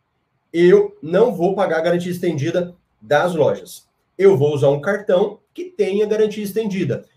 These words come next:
Qual cartão pode ser esse? Qual cartão que eu posso utilizar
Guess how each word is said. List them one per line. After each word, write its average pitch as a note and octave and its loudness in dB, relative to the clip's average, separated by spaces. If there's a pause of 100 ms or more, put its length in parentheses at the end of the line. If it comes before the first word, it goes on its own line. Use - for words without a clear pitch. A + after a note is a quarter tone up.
(180)
Qual C4 2
cartão G3+ 0
pode F#3 -4
ser F3+ -2
esse? - -12 (3500)
Qual A3+ 2
cartão G3 -2
que G3+ -2
eu F3+ -2
posso F3 0
utilizar D3 -2